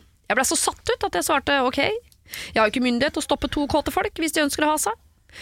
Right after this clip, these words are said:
De har nå møtt hverandre jevnlig i fem måneder, og samtidig er hun i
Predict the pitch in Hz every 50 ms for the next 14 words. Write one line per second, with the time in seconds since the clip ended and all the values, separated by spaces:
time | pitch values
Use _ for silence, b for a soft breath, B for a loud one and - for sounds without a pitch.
0 | B B B B B - 285 285 277 269 254 226 - 226 220 226 240 247 240 214
1 | 190 190 214 - - 214 214 226 226 220 208 175 170 185 185 - - 294 339 381
2 | - - - - 240 233 233 233 - 240 226 - - 190 185 214 214 220 226